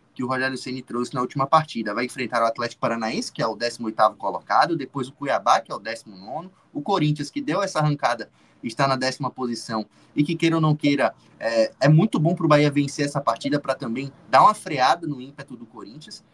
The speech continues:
E depois o Atlético Goianiense, vigésimo colocado, é, acho que de uma certa forma chega a ser até uma obrigação o Bahia vencer essa partida, né? Então, eu acho que o Bahia tem uma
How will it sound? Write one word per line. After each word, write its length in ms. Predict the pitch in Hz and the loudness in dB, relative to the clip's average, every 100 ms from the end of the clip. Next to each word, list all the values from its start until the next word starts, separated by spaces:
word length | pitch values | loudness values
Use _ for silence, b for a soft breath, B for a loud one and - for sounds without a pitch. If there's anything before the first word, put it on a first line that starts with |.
| 170 | -12
E 100 | 156 | -6
depois 360 | 233 240 160 180 | -6 -4 -4 -4
o 40 | |
Atlético 360 | 196 180 165 - | -6 -6 -8 -6
Goianiense, 420 | 165 151 131 147 | -4 -4 -8 -10
vigésimo 400 | 139 120 131 131 | -8 -6 -6 -6
colocado, 640 | 113 120 104 104 110 139 143 b b _ | -6 -4 -2 2 2 0 -10 b b _
é, 460 | 107 107 104 95 92 90 | -10 -8 -8 -8 -10 -10
acho 220 | - 123 - | -8 -8 -8
que 100 | 123 | -8
de 80 | |
uma 80 | 127 | -8
certa 260 | 123 131 120 | -8 -6 -8
forma 400 | - 117 127 120 | -4 -4 -2 -4
chega 240 | - 131 | -6 -10
a 40 | - | -10
ser 260 | 131 123 b b - | -10 -10 b b -10
até 220 | 107 131 | -6 -2
uma 120 | 143 | 0
obrigação 560 | 139 147 147 - 110 95 _ | 0 2 0 -2 -10 -16 _
o 40 | |
Bahia 460 | 98 104 107 107 101 - | -4 -4 0 -2 -2 -8
vencer 380 | 131 127 - | -10 -10 -6
essa 160 | 113 123 | -6 -2
partida, 460 | 131 127 - 98 92 | 0 0 -2 -8 -8
né? 60 | - B B B - | -18 B B B -20
Então, 580 | 110 - 113 123 123 120 | -14 -2 0 0 -4 -6
eu 140 | 120 | 2
acho 220 | 120 123 | 4 2
que 220 | - 123 - B B - - | -2 -2 -2 B B -20 -4
o 80 | 127 | 4
Bahia 440 | 131 123 143 147 _ | 4 6 4 2 _
tem 200 | 143 143 147 | -4 -4 -4
uma 360 | 143 139 139 | -2 2 0